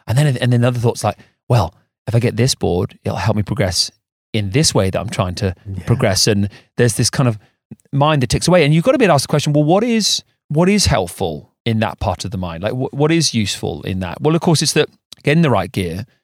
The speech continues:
Speaker 1: um, surfing the right spots and, and using the internet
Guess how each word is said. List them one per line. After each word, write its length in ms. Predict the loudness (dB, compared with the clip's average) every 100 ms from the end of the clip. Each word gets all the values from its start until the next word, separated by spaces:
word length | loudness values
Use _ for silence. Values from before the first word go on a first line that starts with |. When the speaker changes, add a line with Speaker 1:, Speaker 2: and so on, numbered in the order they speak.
| _ -20 -18 -6
Speaker 1:
um, 560 | -4 -2 -4 -6 -8 -4
surfing 320 | 0 2 2
the 60 | 2
right 200 | 0 -2
spots 400 | -2 -4 -4 -6
and, 100 | -2
and 140 | 0
using 300 | 2 2 2
the 100 | 2
internet 420 | 0 -2 -4 -6